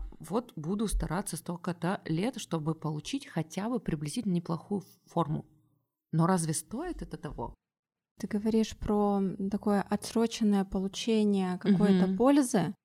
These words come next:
Speaker 2: То
Speaker 1: Мгм,
Speaker 2: есть у нас
Speaker 1: мгм.
Speaker 2: же есть такая кратковременная радость, кратковременное удовольствие, когда ты выбираешь, ну да, я вот сейчас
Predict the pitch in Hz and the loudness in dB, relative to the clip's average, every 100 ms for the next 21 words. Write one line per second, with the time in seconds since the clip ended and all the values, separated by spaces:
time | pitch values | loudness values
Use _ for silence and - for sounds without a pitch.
0 | - 180 175 - 220 233 214 226 220 208 | -2 2 2 2 4 6 6 4 2 0
1 | 208 208 220 - 233 220 285 381 339 269 | 0 2 0 0 2 6 6 6 8 8
2 | 214 190 202 202 175 - 180 - 202 214 | 8 8 8 6 4 -2 -4 -2 0 4
3 | 269 254 214 190 185 185 190 175 - - | 8 8 8 4 4 4 4 2 0 -6
4 | 165 - 185 185 185 190 208 208 185 185 | -6 -2 -2 0 0 2 4 4 4 2
5 | - 247 190 175 170 180 - 185 185 | 0 2 4 4 4 0 0 0 -2